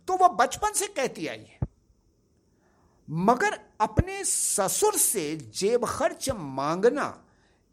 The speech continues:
ये शायद उसको हिचकिचाहट हो जाती है। तो साहब,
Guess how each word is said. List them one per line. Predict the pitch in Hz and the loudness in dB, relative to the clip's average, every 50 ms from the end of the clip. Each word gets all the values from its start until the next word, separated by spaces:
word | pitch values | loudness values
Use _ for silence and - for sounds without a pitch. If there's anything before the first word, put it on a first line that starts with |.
| _ - | _ -10
ये | 175 175 277 349 320 | -2 0 2 2 4
शायद | - - 247 226 185 147 147 | 4 2 2 2 0 -2 -8
उसको | 135 - - - 160 | -10 -10 -10 -8 -8
हिचकिचाहट | 131 131 135 - - 185 170 175 175 170 190 247 - - | -8 -8 -12 -12 -8 -8 -6 -4 -4 -2 -2 -4 -4 -6
हो | 302 | -10
जाती | 254 269 269 269 - 330 | -10 -10 -12 -12 -16 -20
है। | 349 - _ _ _ _ _ _ _ _ _ _ _ _ _ _ _ _ _ _ _ _ - | -20 -20 _ _ _ _ _ _ _ _ _ _ _ _ _ _ _ _ _ _ _ _ 2
तो | 359 349 | 2 4
साहब, | - 339 381 381 - - - - | 6 6 6 4 4 0 -10 -20